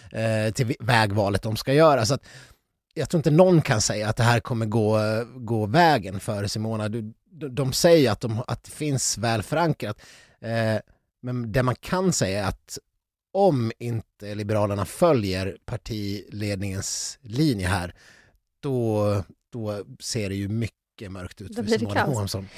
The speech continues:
Speaker 2: Innan vi går vidare så ska jag bara, ska vi bara lyssna på partisekreterare Fredrik Brange. Så här säger han till Sveriges Radio om vad han tror om utfallet av omröstningen.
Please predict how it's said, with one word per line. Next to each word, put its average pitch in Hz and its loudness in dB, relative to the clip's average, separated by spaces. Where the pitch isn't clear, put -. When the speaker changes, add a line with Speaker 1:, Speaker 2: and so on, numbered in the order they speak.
Speaker 2:
Innan 320 6
vi 320 8
går 320 6
vidare 277 10
så 262 2
ska 269 4
jag 254 10
bara, 226 10
ska 262 0
vi 254 8
bara 254 10
lyssna 247 4
på 220 -2
partisekreterare 214 4
Fredrik 226 4
Brange. 240 8
Så 254 4
här 277 8
säger 226 8
han 202 6
till 196 -2
Sveriges 202 6
Radio 190 8
om 262 6
vad 277 8
han 320 6
tror 196 4
om 196 2
utfallet 185 2
av 180 0
omröstningen. 180 -4